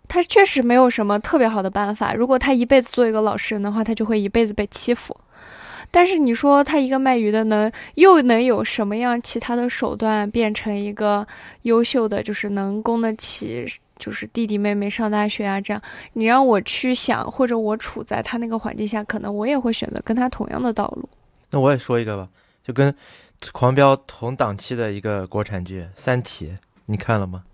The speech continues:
Speaker 1: 我看了一点点，没看太多。
Speaker 2: 《三体》是当时我，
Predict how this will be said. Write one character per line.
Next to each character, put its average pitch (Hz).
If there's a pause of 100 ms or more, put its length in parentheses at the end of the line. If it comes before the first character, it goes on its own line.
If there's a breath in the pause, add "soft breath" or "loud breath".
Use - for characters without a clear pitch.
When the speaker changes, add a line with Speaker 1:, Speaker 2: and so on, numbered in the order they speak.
(120)
Speaker 1:
我 220
看 302
了 285
一 285
点 208
点， 220
没 214
看 262
太 269
多。 254 (480)
Speaker 2:
《三 131
体》 123
是 117
当 120
时 120
我， 113